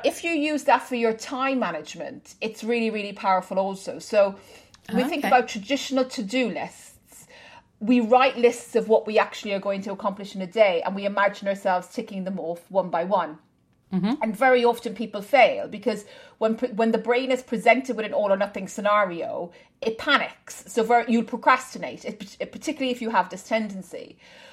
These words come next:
Speaker 1: And if you
Speaker 2: Mm.
Speaker 1: are a procrastinator, try and break up your to-do list into three different levels: low
Speaker 2: Right.
Speaker 1: output, medium output, and high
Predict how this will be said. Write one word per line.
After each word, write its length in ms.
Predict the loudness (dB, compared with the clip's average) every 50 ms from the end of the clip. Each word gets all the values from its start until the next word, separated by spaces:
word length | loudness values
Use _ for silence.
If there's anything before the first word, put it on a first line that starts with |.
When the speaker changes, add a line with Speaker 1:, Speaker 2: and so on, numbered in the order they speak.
| -20 -20 _ -2 _
Speaker 1:
And 100 | 0 0
if 140 | 2 2 4
you 60 | 4
Speaker 2:
Mm. 80 | 6 6
Speaker 1:
are 140 | 6 4 4
a 40 |
procrastinator, 920 | 2 0 -4 -2 0 -2 -2 -2 -12 -12 -8 -6 -6 -6 -6 -8 -8 -8 -8
try 360 | -8 -10 -4 0 2 4 4
and 180 | 4 4 2 0
break 320 | 0 0 0 0 0 0
up 260 | 0 0 0 -6 -12 -10
your 80 | -10
to-do 340 | -10 -8 -10 -6 -4 -4 -2
list 280 | -2 -4 -6 -6 -10 -10
into 200 | -10 -8 -10 -12
three 300 | -14 -8 -6 -4 -4 -4
different 360 | -6 -10 -8 -8 -8 -6 0
levels: 580 | 0 0 2 0 -4 -10 -10 -12 -16 -18 -20 _ -20 -20 -20 _ -2
low 240 | 2 4 4 6
Speaker 2:
Right. 320 | 8 8 6 6 4 2 0
Speaker 1:
output, 160 | 0 0 0
medium 560 | -4 -2 0 0 0 -2 -4 -4 -6 -2 0
output, 300 | -2 -2 -2 -4 -8 -6
and 100 | -6 -6
high 280 | -4 -2 2 2 2